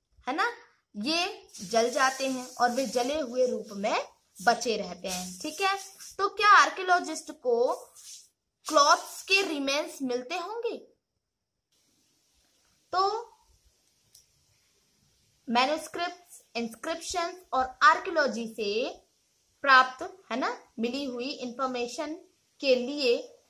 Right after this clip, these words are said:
historians सोर्स वर्ड का यूज़ करते हैं। सोर्स means स्रोत, ठीक है, उस वर्ड का यूज़ करते हैं। हिस्टोरियंस उन्हें कहते हैं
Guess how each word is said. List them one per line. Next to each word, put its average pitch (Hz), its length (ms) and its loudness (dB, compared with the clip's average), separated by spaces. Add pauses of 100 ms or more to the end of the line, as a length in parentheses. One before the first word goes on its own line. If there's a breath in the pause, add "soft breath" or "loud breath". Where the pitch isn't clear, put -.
(240)
historians 330 720 -2 (400)
सोर्स 370 560 -2
वर्ड 269 440 2
का 262 100 2
यूज़ 220 360 -4
करते 202 320 -6
हैं। 196 180 -10
सोर्स 285 640 -4
means 311 360 -12 (640)
स्रोत, - 560 2 (160)
ठीक 277 160 -10
है, 415 180 -4 (320 soft breath)
उस 370 220 0
वर्ड 302 260 2
का 285 80 0
यूज़ 240 320 -4
करते - 300 -6
हैं। 196 300 -10 (180)
हिस्टोरियंस 370 760 -4
उन्हें 233 320 -6
कहते 339 280 -2
हैं 349 360 -6